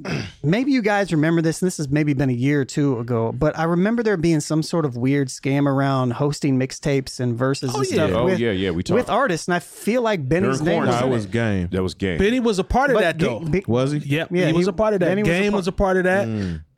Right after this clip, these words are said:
Speaker 2: Uh, rest in peace, D-, D M X was a part of that.
Speaker 1: Huh.
Speaker 2: Um,
Speaker 1: But that's probably people selling their stuff for them, I'm guessing.
Speaker 2: it could, it could have been. It could have been.
Speaker 1: 'Cause, you know, the, the world of leasing verses is out there, which is so
Speaker 2: Redman was,
Speaker 1: stupid.
Speaker 2: Redman was
Speaker 1: But
Speaker 2: in that wave.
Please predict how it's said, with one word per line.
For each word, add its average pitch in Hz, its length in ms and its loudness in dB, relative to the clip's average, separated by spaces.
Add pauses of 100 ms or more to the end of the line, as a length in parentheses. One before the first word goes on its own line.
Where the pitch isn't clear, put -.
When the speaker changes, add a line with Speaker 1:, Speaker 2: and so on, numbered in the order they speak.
Speaker 2:
Uh, 165 380 2 (160)
rest 180 300 -2
in 180 60 -4
peace, 196 300 0
D-, 165 100 2
D 175 320 2
M 185 140 2
X 190 180 0
was 190 100 0
a 180 60 0
part 190 220 2
of 185 60 2
that. 196 340 2
Speaker 1:
Huh. 117 260 0 (100)
Speaker 2:
Um, 156 460 0
Speaker 1:
But - 120 0
that's 233 160 0
probably 277 360 0
people 165 480 -2
selling 185 500 0
their 165 140 2
stuff 156 300 -2
for 208 260 0
them, 127 180 -2
I'm 120 180 0
guessing. 165 400 -2
Speaker 2:
it 165 120 -4
could, 180 160 2
it 135 220 -6
could 143 160 0
have 147 100 -2
been. 185 300 0 (200)
It 139 160 -2
could 156 140 2
have 143 80 0
been. 170 300 0
Speaker 1:
'Cause, 147 160 -8
you 190 80 2
know, 196 140 2
the, 151 180 2
the 139 100 0
world 156 360 2
of 127 120 -2
leasing 147 460 0
verses 135 380 -2
is 113 120 -8
out 113 200 -2
there, 110 120 -2
which 107 140 -2
is 127 60 -2
so 143 40 0
Speaker 2:
Redman 196 460 2
was, 185 120 2
Speaker 1:
stupid. 185 240 -2
Speaker 2:
Redman 190 440 2
was 175 120 2
Speaker 1:
But 190 60 2
Speaker 2:
in 185 60 2
that 180 160 2
wave. 190 440 0